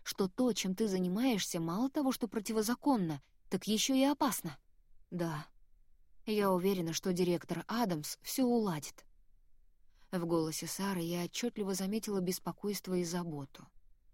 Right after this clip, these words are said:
но не могла с ней поделиться тем, что со мной сегодня произошло. «Прости,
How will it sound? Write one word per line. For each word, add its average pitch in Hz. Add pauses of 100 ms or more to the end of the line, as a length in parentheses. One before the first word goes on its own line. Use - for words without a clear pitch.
(240)
но 214
не 226
могла 240
с -
ней 165
поделиться 185
тем, 220
что -
со 160
мной 180
сегодня 165
произошло. 143 (920)
«Прости, 165